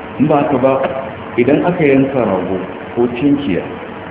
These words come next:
ai a cikin kayan ciki da kuma matattaran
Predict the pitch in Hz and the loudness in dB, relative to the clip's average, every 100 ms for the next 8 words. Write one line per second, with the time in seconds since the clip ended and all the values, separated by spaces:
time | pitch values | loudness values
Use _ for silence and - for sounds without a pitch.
0 | - - - - 165 170 - - 139 131 | -14 -14 -14 -2 2 2 2 0 0 0
1 | 139 139 139 139 139 143 - - - - | 2 4 4 4 0 -4 -4 -6 -10 -12
2 | - - - - - - - - - - | -12 -12 -14 -12 -12 -12 -12 -14 -14 -14
3 | - - 110 110 135 151 156 - 156 156 | -14 -6 -4 2 4 6 4 2 2 2
4 | 151 | 2